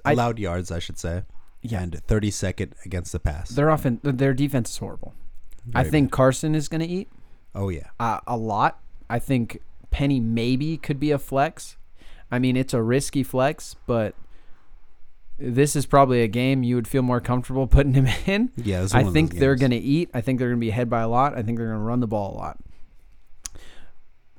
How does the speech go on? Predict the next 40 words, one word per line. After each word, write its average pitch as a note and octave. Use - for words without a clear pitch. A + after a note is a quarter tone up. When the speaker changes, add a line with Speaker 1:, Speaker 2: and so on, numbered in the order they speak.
Speaker 1:
Any F3
wide D#3+
receiver C3+
you A2+
feel A2+
comfortable G#2+
with G#2
for A#2+
the G2
Seahawks? -
Do B2
you C#3
want C#3
a C3
D B2
K B2
Metcalf? F#2+
Do A#2
you A#2+
want A#2+
a A2+
Tyler A#2+
Lockett? G#2+
Uh, -
do A#2
you B2+
want C3+
a C3
Moore? A#2+
What, A#2+
what B2+
are C3
you B2+
thinking? G#2+
Speaker 2:
Tyler A2+
Lockett G#2
is G2+
the F#2
only F#2+
one F#2